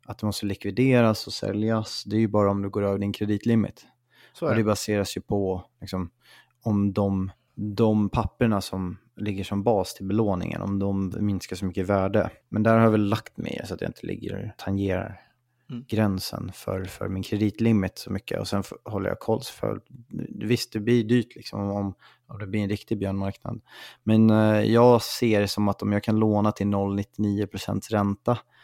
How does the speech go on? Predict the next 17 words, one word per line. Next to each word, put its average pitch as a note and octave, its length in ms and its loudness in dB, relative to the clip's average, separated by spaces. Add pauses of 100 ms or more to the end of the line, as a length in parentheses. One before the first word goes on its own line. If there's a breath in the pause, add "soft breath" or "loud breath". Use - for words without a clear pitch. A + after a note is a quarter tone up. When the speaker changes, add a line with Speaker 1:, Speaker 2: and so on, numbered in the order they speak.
(320 soft breath)
Speaker 1:
och G2+ 160 -4
kan G2 140 2
få F#2+ 320 -4
direktavkastningar - 840 -6
som F#2+ 160 -4
vida F#2+ 260 -4
överstiger G2 460 -6
det G2+ 60 -8
som - 140 -10
är G#2 40 -14
stabila, G2 500 -4 (100)
så - 120 -18
tycker - 240 -8
jag F#2 60 -4
väl F#2 120 -4
att - 420 -12
i, A2 120 -4